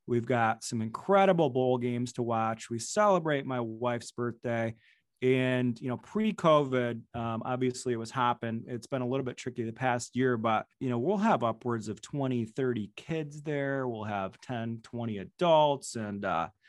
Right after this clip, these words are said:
just turns into a great time. Great way to celebrate the new year. And I just enjoy, I enjoy celebrating on New Year's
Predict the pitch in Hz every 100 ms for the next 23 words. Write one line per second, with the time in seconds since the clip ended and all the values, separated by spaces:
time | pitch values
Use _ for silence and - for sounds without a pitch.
0 | _ _ - - 214 196 202 156 117 143
1 | 151 147 123 82 - _ 139 170 214 185
2 | 170 139 131 - 170 165 165 165 160 151
3 | 139 139 139 120 113 113 113 _ _ _
4 | - 127 135 131 127 123 - 135 233 277
5 | 262 285 185 135 151 226 - 170 247 156
6 | 165 165 165 165 151 147 147 139 131 123
7 | 120 131 147 139 120